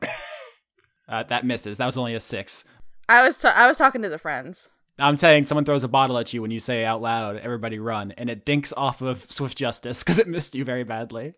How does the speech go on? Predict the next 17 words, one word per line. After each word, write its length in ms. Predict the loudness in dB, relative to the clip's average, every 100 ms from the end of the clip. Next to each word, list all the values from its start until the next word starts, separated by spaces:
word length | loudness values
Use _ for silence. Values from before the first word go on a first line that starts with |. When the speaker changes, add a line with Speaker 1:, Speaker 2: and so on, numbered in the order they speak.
| _ _ -18 -16 -16 -8 0
Speaker 2:
And 160 | 2
he 140 | 4 4
goes, 320 | 4 2 -2 _ _ 2
"That 160 | 4 6
is 240 | 4 0
crime." 520 | 2 4 4 4 0 -6 _ _ _ _ _ -10
<laughs> 40 | -10 -10 -16 -16 -16 -16 -20 _ _ _ _ -10 0
Speaker 1:
It 120 | 0
sure 360 | 0 -6 -4
is. 260 | -4 -6 -10 -14 -6 2
Um, 380 | 4 2 -2 -14 -16 -16 -16 -8 2
I 80 | 2
have, 120 | 4
I 80 | 0
have 80 | 0
a 40 |
question. 420 | -2 -10 -12 -18